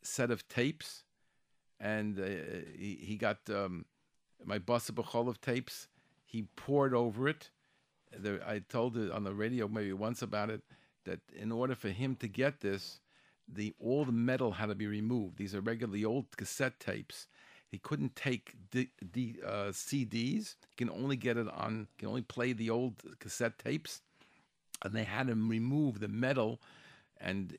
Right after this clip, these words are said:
and what the rabbi in the sh-, rabbi that goes here, the, goes, that goes to visit him, removed all the metal from the cassette tapes that I sent them. And he's been listening to, listen to my set of tapes on Basa B'Cholov. He went through Mesilas Yesharim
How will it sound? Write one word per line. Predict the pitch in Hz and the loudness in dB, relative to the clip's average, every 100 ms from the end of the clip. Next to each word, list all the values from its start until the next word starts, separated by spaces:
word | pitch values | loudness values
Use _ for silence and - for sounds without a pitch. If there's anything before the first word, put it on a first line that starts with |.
| - | -10
and | 92 92 | -10 -6
what | 95 | -6
the | - | -4
rabbi | 82 120 151 120 110 | 4 6 6 6 4
in | 104 | 2
the | 101 | 0
sh-, | 101 127 - 90 | -2 -2 0 2
rabbi | 120 147 120 110 | 4 6 4 0
that | 98 | 0
goes | 117 117 113 | 0 0 2
here, | 131 | 0
the, | 101 95 92 - - _ | 2 0 -2 -6 -20 _
goes, | 104 110 - | 0 0 0
that | - - | -10 0
goes | 113 113 | 0 0
to | - | -2
visit | 92 156 156 110 | 2 4 4 4
him, | 113 110 - - - - | 4 2 -2 -20 -12 0
removed | 113 123 143 151 131 - | 2 4 4 4 2 -4
all | - 123 135 | 0 4 4
the | 117 | 4
metal | 110 117 120 101 90 - _ | 4 4 4 2 -2 -12 _
from | 101 101 | -2 0
the | 98 - _ | -2 -8 _
cassette | 107 - 135 127 - | -6 0 2 0 2
tapes | 110 104 - | 2 2 0
that | 107 | 2
I | 95 | 2
sent | 101 123 117 - | 0 0 0 -2
them. | 82 71 _ - - - - | -8 -8 _ -20 -20 -20 -4
And | 101 92 | 0 0
he's | 104 | 0
been | - 120 | 0 2
listening | 123 - 117 | 0 2 0
to, | - | 2
listen | 120 117 | -2 0
to | 107 | 0
my | 104 | 0
set | 92 113 101 | 2 0 0
of | - | -2
tapes | - 110 - | -2 -2 -2
on | - 98 95 - | -4 -2 -2 0
Basa | 110 - | 0 0
B'Cholov. | 92 - 98 76 71 _ - - - | -6 0 0 0 -6 _ -20 -20 -12
He | - | 0
went | 113 120 | 2 2
through | - 113 | 4 4
Mesilas | 104 - 143 117 95 | 4 2 4 4 2
Yesharim | 101 - 123 113 110 | -4 2 4 4 2